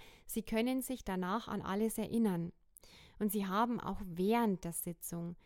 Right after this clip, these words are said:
die Kontrolle über das, was passiert. Also rein theoretisch kann jeder, der da bei mir liegt,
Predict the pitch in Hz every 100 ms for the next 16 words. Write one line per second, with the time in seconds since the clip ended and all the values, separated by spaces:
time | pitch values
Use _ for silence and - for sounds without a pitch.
0 | - - 185 - 180 - - 190 233 240
1 | 196 180 170 170 208 - 190 - - 180
2 | - 202 185 - - - - - - -
3 | 185 196 190 262 262 247 214 220 - 165
4 | - - 175 185 233 254 208 190 185 196
5 | 180 180 175 214 - -